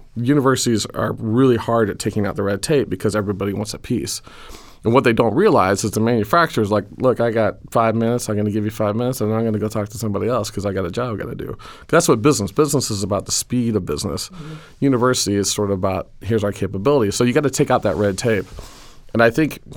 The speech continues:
Speaker 1: the best way to do that is sort of fight for clarity.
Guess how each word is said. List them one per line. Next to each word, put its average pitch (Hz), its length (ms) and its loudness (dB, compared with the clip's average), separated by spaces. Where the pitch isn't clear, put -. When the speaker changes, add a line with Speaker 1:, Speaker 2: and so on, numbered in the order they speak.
Speaker 1:
the 127 80 4
best 170 240 6
way 170 80 8
to 135 80 6
do 127 200 4
that 104 280 4
is 101 140 2
sort 123 240 2
of 98 80 -4
fight 104 260 0
for - 100 -4
clarity. 101 540 -2